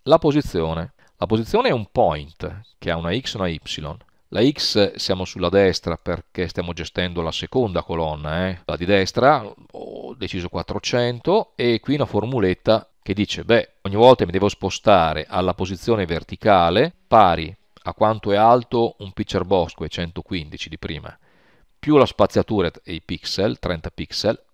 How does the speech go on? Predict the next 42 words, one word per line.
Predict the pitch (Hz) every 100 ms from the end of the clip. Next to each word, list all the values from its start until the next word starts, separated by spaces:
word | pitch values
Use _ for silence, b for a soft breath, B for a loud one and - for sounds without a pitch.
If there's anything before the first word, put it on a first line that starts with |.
| _ _ -
moltiplicato | 120 120 139 151 123 117 139
per | 131 101 95
la | 95 95
I. | 82 82 _ _ -
La | 87
prima | 110 104
volta | 120 120 - 92 80 - _
questa | - 92 -
prima | 90 90
parte | - 78 82 -
darà | 82 73 76
zero, | 92 120 82 71
in |
effetti | 92 - 76 - 90 73 - -
voglio | 80 78 76
s-, | - _ _ _ _ _ -
mettere | 87 82 _ 82 82
il | 80 _
primo | 95 98
picture | 85 85 - 78
box | 78 90 -
in | 78
alto | 80 -
a |
sinistra, | 82 90 85 78
però | - 160
non | 156 180
appiccicato | 180 - 104 92 95 92 85 - 82
al | 95 90
bordo | 82 101 98 90
della | 85
finestra, | - 80 73 - -
ecco | 110 120
perché | 95 95
ho |
aggiunto | 87 98 92
questo | 95 87
margine, | 78 71 67 76 76 - _ _ _ _
che | -
sarà | 78 80
sempre | - 76 78
aggiunto. | 71 71 69 -